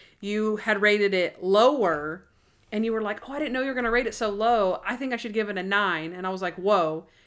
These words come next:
you can't give it a nine." And I said, "But if you, you sound like you like this episode a lot. If you wanna give it an eight, I'll let you."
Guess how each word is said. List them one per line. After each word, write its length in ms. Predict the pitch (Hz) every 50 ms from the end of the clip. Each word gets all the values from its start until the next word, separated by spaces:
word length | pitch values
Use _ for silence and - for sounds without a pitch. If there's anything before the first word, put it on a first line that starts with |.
| - -
you 120 | 220 220
can't 240 | 214 - 240 214 202
give 180 | 214 214 208 202
it 60 | 202
a 80 | 190 180
nine." 500 | 190 196 190 180 170 165 160 160 180 - - - - _ -
And 60 | 190
I 40 | 190
said, 220 | 190 - 202 180
"But 120 | 170 202 196
if 120 | 202 202 208
you, 260 | 226 226 220 208 202 - - _ _
you 140 | - 220 214
sound 200 | 214 240 254 262
like 120 | 254 254 247
you 100 | 240 233
like 180 | 233 214 220
this 120 | 220 214 -
episode 320 | 220 208 214 - 214 196 185
a 40 |
lot. 360 | 175 180 202 196 180 165 - -
If 140 | 185 190
you 120 | 214 214 202
wanna 200 | 214 220 226 220
give 200 | 202 220 202 202
it 60 | 196
an 100 | 185 180 -
eight, 200 | - 208 190 170
I'll 160 | - 180 180
let 180 | 185 185 - -
you." 280 | 165 156 147 147 160